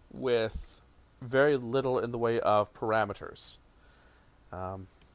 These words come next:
it's like trying to find a single error code when on verbose mode of debugging something. It's just very difficult unless you know what you're looking for. And I'm afraid none of you guys really know what you're looking for.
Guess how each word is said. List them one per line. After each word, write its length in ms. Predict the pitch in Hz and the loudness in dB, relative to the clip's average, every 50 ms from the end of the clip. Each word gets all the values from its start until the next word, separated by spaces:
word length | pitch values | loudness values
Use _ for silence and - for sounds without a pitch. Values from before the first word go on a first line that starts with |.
| _ - - | _ -20 -20
it's 160 | - 98 - - | -18 -8 -4 -4
like 160 | 117 110 - | -4 -4 0
trying 180 | - 147 143 | 0 2 2
to 60 | 131 123 | 2 2
find 260 | - 139 135 131 123 | 2 2 4 4 2
a 80 | 120 | 0
single 340 | - - - 151 135 131 135 - | -2 -2 -4 -4 -2 -4 0 2
error 220 | 143 135 127 123 | 4 4 4 4
code 340 | 117 - - 123 117 120 120 | 2 0 0 0 0 0 -2
when 160 | 120 120 117 | -4 -6 -4
on 280 | - - 107 110 110 104 | -2 -2 -2 -2 -4 -4
verbose 540 | - - 123 113 - 131 123 120 110 - - | -2 -2 -2 0 2 2 2 2 0 -4 -6
mode 240 | 120 113 110 110 110 | -4 -4 -2 -4 -4
of 140 | 101 - - | -8 -10 -8
debugging 560 | 123 117 104 - 117 110 101 107 95 92 87 | -8 -6 -2 -2 -2 -2 -2 -6 -10 -12 -12
something. 540 | - - - - 98 98 - - 82 73 71 - - _ _ _ _ _ - - - - - _ | -12 -14 -12 -12 -14 -14 -12 -14 -14 -14 -14 -20 -20 _ _ _ _ _ -20 -20 -20 -20 -16 _
It's 260 | - 120 117 - - | -6 -6 -6 -6 -8
just 240 | - - 117 104 - - - - _ _ - | -4 -2 -2 -4 -4 -10 -20 -20 _ _ -20
very 360 | - 147 135 143 151 151 143 | -18 -4 0 2 4 4 4
difficult 440 | 127 143 135 - 131 131 131 135 139 | 2 0 -2 -2 -2 0 0 0 0
unless 260 | 143 127 131 127 - | 0 -4 -4 -4 -4
you 60 | 135 | -4
know 120 | 123 127 139 | -4 -2 -2
what 100 | 151 110 | -2 -2
you're 100 | 107 110 | -4 -6
looking 300 | 127 151 - 131 110 101 | -6 -8 -8 -10 -12 -12
for. 340 | - - 101 73 57 53 - - _ _ _ - - - - - - - - _ _ _ - | -10 -8 -8 -6 -6 -8 -10 -16 _ _ _ -20 -20 -20 -20 -20 -20 -20 -20 _ _ _ -4
And 320 | - 127 127 123 127 135 | -2 -2 0 -2 -2 -4
I'm 100 | 123 123 | -6 -6
afraid 480 | 117 - - 185 170 123 139 160 151 117 - - | -4 0 2 4 4 4 4 2 -2 -8 -8 -8
none 120 | 127 165 | -6 -6
of 80 | 185 180 | -6 -6
you 60 | 175 | -2
guys 260 | 175 185 180 151 123 | -2 0 0 -2 -2
really 240 | 120 143 185 202 190 | -2 -2 -2 0 0
know 120 | 180 190 | 0 -2
what 100 | 190 147 | -2 -2
you're 100 | - 143 | -2 -2
looking 220 | 147 185 - - 107 | -2 -4 -6 -8 -10
for. 280 | - - 80 52 - | -8 -8 -8 -8 -8